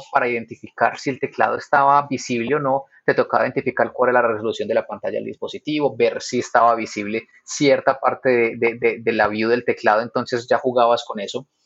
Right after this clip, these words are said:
Pero ya todo eso ya nos olvidamos porque ya este A P I del Windows Insets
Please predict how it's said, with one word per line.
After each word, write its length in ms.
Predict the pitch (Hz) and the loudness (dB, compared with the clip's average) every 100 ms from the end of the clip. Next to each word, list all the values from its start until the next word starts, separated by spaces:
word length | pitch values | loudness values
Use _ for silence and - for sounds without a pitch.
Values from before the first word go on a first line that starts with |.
| _ _ _ | _ _ _
Pero 140 | 143 131 | 0 2
ya 280 | 131 131 - | 0 -2 0
todo 140 | 160 | 0
eso 100 | 151 | 2
ya 240 | 156 151 156 | 2 2 0
nos 160 | 156 | -2
olvidamos 720 | 127 127 147 123 143 - - _ | -4 0 2 2 -2 -6 -20 _
porque 300 | - - 131 | -20 -6 -4
ya 160 | 113 110 | 2 2
este 240 | 107 - | 2 2
A 160 | 135 131 147 | 2 2 0
P 60 | |
I 160 | 139 135 | 0 2
del 140 | 139 | 0
Windows 360 | 139 139 139 147 | 0 0 -2 -2
Insets 420 | 143 - 123 - | -8 -4 -4 -6